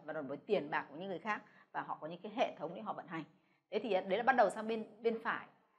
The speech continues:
Và nhóm thứ tư đó là nhóm, nhóm những nhà đầu tư. Nhóm những nhà đầu tư này á, có thể bạn từ nhóm một bạn chuyển sang cũng được, nhóm hai bạn chuyển sang cũng được. Nhưng nhóm nhà đầu tư thì thường họ sẽ đầu tư vào nhóm ba. Đấy, đó là khi họ cần những cái gì á, để họ đi vào thị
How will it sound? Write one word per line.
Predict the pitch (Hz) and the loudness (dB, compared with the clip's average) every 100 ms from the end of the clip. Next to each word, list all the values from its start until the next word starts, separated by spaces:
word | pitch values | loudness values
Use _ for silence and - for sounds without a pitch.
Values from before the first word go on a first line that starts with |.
| - | -2
Và | 214 | 0
nhóm | 208 196 | 2 2
thứ | 277 | 0
tư | 277 320 330 269 | 2 6 8 8
đó | 208 | 6
là | 247 | 6
nhóm, | 190 165 208 | 6 4 4
nhóm | 185 | 0
những | 208 254 | 2 2
nhà | 220 | 4
đầu | 170 165 | 2 2
tư. | 220 233 - - - | 2 2 -4 -10 4
Nhóm | 269 | 6
những | 294 320 | 8 10
nhà | 240 | 10
đầu | 214 202 | 12 8
tư | 277 277 | 8 6
này | 247 180 | 6 4
á, | 185 - | 0 2
có | - | 4
thể | 381 190 | 8 8
bạn | 170 185 | 8 6
từ | 262 240 | 6 8
nhóm | 196 185 277 320 | 8 4 4 10
một | 247 226 | 10 10
bạn | 190 196 | 2 2
chuyển | 185 | 0
sang | - 269 | 4 2
cũng | 254 269 | 4 6
được, | 247 - | 6 6
nhóm | 185 | -2
hai | 254 285 277 | 2 4 4
bạn | 247 214 - - | 2 0 0 0
chuyển | 185 | -2
sang | 220 240 | 0 0
cũng | 240 | 4
được. | 254 254 - - | 4 4 -2 -4
Nhưng | 277 | 0
nhóm | 262 202 | 2 4
nhà | 254 | 4
đầu | 180 170 | 4 2
tư | 233 | 0
thì | 214 208 | -2 0
thường | 262 226 185 | 10 10 10
họ | - - | 0 -2
sẽ | 214 | -2
đầu | 190 | 0
tư | 190 | 0
vào | 175 | -2
nhóm | 156 147 | -4 2
ba. | 190 196 - _ _ _ _ _ - | 2 2 -2 _ _ _ _ _ -4
Đấy, | 175 - - - | -2 -2 -10 2
đó | 233 202 | 8 10
là | 302 247 185 240 - | 10 8 6 4 0
khi | 294 | 0
họ | 285 - - | 2 2 8
cần | 277 233 | 8 8
những | 233 | 4
cái | 294 | 2
gì | 277 233 | 4 8
á, | 208 | 8
để | 208 151 - | 8 2 0
họ | 214 | -2
đi | 226 | 2
vào | |
thị | 180 | 0